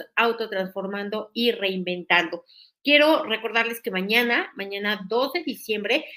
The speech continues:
tenemos el taller de intuición y sería maravilloso que te pudieras regalar esta facultad, esta habilidad y esta característica inherente que tenemos para el próximo dos mil veinticuatro, porque bastante falta hace.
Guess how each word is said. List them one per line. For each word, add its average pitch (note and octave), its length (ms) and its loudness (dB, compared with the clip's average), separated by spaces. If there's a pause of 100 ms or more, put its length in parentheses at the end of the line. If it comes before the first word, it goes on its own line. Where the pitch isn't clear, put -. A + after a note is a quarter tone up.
(140)
tenemos A#3 340 -2
el C#4+ 120 -2
taller G3+ 300 -2
de A3 80 -4
intuición A3 600 -6 (240)
y A#3 80 -4
sería A#3 200 4
maravilloso B3 840 2
que - 80 -4
te - 100 -8
pudieras G#3+ 400 -6
regalar G#3 420 2 (320)
esta C4+ 220 -4
facultad, A3+ 640 4
esta A#3 400 0
habilidad G#3 760 2 (100)
y G3+ 100 -4
esta D4 300 -2
característica G#3+ 720 -2
inherente G#3 680 -2
que A#3+ 100 -8
tenemos G#3 520 -6 (380)
para G#3 180 6
el G#3 140 0
próximo B3+ 380 2
dos G#3 200 -2
mil A#3+ 140 -2
veinticuatro, B3+ 640 -4
porque F#3+ 240 -6
bastante C4+ 560 -4
falta A3 340 -4
hace. F#3 460 -2